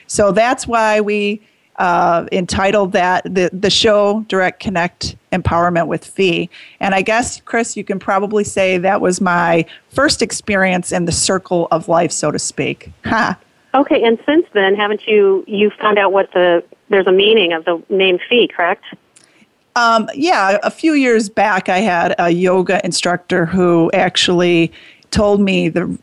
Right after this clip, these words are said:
Speaker 1: the true meaning of Fee in the Celtic language, which actually means spiritual, intuitive. And so I guess my dad probably knew something,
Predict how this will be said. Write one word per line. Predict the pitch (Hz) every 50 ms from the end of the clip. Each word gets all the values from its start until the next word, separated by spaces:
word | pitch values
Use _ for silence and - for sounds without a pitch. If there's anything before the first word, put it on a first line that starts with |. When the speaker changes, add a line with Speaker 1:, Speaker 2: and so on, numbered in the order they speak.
| - -
Speaker 1:
the | 175 165
true | - - 214 202
meaning | 185 190 190 185 180 175
of | 180 170
Fee | - - - 196 185 185 185 175
in | 180 - 175 170 165 165
the | 170 156
Celtic | - - 175 185 196 190 - 175 - -
language, | 170 175 180 185 180 175 170 165 - -
which | 175 151 - -
actually | 180 185 180 - - - - 180 175
means | 170 165 170 170 170 151 -
spiritual, | - - - 175 180 185 185 185 190 - - 185 180 175 170 - -
intuitive. | 175 175 165 - - - 175 170 165 165 - - 165 156 156 165 165 - _ - - - - - - - -
And | 190 196 185 180 180
so | - 196 190
I | 190 190
guess | 180 196 202 208 - -
my | 190 175 170
dad | 165 - 185 180 190 190 175 -
probably | - 180 165 170 165
knew | 165 175 180 180 180 175
something, | - - 180 175 165 - 185 170 170 160 160